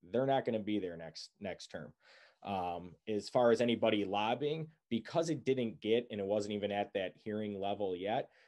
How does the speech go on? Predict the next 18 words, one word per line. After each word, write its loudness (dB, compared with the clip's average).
typically 0
at 4
those 2
hearings, -4
that's 0
the 6
opportunity -2
for 6
any 0
type 0
of, 0
uh, -6
individual 2
or 0
entity -4
to 4
either 2
talk 0